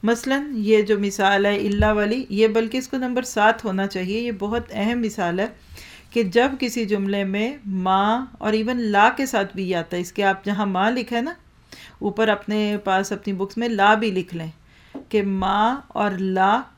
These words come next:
और एक तीसरा लफ्ज़ भी लिख लें हल, जैसे गोल चश्मी हा होती है ना, हल यंदुरून इल्ला अन यातियहुम, आती है कुरान में आयत,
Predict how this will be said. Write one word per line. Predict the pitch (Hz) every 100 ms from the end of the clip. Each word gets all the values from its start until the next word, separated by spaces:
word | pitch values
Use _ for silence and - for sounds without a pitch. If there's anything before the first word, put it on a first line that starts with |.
| _
और | - 202
एक | 214 220
तीसरा | 247 262 285 269
लफ्ज़ | 247 247
भी | 247
लिख | 240 233
लें | 277 262
हल, | 196 220 202 160 _ _ -
जैसे | - 196 202 190
गोल | 190 202 214
चश्मी | 214 214 214 214
हा | 202 196
होती | 202 196 226
है | 302
ना, | 339 - _ _ - _
हल | - 220 247 233
यंदुरून | 208 208 202 208 208 202 226 247 233
इल्ला | 208 202 202 208 208 214
अन | 214 196 196
यातियहुम, | 196 190 202 202 196 190 185 202 214 262 - _ _
आती | 185 190 269
है | 302
कुरान | 302 269
में | 262 247
आयत, | 233